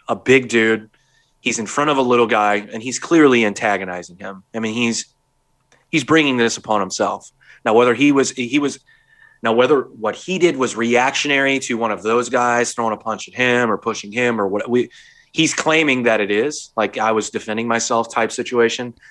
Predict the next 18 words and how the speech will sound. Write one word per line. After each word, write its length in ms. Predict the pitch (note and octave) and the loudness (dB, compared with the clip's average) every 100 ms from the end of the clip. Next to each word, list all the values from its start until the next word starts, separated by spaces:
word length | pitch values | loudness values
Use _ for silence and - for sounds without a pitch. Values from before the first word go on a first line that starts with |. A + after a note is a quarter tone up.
| - _ _ | -20 _ _
the 120 | G2+ | -4
video 380 | G#2 C#3+ C#3+ C3 | 2 4 4 4
that 120 | A#2+ A#2+ | 4 4
we 140 | C3+ | 4
all 160 | A#2+ A2+ | 4 2
see 300 | - B2+ A2 | -2 -4 -2
doesn't 240 | G2+ F#2+ | -4 -4
show 240 | - A2 | 0 2
that. 200 | G#2 G2 | 2 0
The 60 | G#2+ | -2
video 320 | A2 B2+ A#2 | -4 2 2
we 160 | A#2 B2 | 2 -2
see 240 | - A#2 | -2 -4
is 120 | A2 | -4
you 120 | G#2+ G#2+ | -4 -4
antagonizing 640 | G2+ A2 G2+ G2 F#2+ F#2+ | -2 -2 0 -2 -2 -6
this 140 | F#2+ - | -10 -6
dude, 300 | G2 F#2 | -4 -4